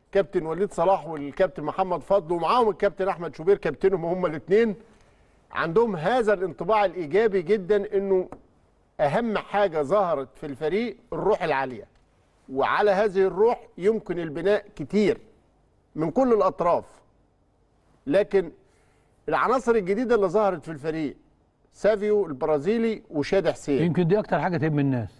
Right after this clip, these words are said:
Speaker 1: رأي الدكتور طه إسماعيل بقى وفضل ووليد في الاتنين الجداد تحديدًا إيه؟ نشوف.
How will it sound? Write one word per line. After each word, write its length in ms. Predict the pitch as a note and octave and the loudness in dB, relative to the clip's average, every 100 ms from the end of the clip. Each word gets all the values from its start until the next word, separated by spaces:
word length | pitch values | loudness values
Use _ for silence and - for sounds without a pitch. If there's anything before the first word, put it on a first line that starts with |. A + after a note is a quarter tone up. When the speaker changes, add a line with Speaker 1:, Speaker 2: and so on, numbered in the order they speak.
| _ _ _ _ - | _ _ _ _ 0
Speaker 1:
رأي 300 | A3+ C#4 B3 | 2 2 -2
الدكتور 400 | F3 G3 B3 A3+ | -4 -4 -4 -4
طه 260 | A#3 A#3+ | 0 0
إسماعيل 400 | G3+ F#3+ F3 A3 | 0 -4 -2 -2
بقى 400 | F3+ G#3+ G#3+ G#3 - _ - | 0 2 2 0 -2 _ -10
وفضل 520 | C#3+ C3+ G3 G3 E3+ D#3 | -6 0 0 0 -4 -8
ووليد 600 | D3 C#3 C#3+ F#3+ A3 D#3 _ _ _ _ | -4 0 0 2 0 -4 _ _ _ _
في 100 | - | -4
الاتنين 400 | E3+ E3 G#3+ A#3+ | -2 0 2 2
الجداد 320 | G3+ E3 G#3+ | 2 2 0
تحديدًا 600 | G#3 E3 D#3+ F#3+ F3 D3 | 0 -2 -2 -2 0 0
إيه؟ 140 | C3+ A#2+ | 0 -2
نشوف. 400 | D3+ C#3 G#2+ | -4 -4 -6